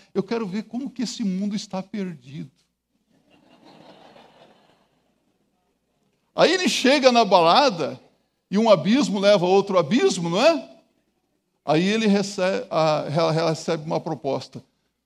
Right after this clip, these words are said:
"Vamos ficar hoje à noite? Olha, a gente toma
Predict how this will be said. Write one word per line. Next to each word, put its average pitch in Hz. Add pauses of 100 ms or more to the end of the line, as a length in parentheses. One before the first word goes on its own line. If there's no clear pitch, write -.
"Vamos 233
ficar 190
hoje 151
à 147
noite? 160 (640)
Olha, 170 (280)
a -
gente 185
toma 190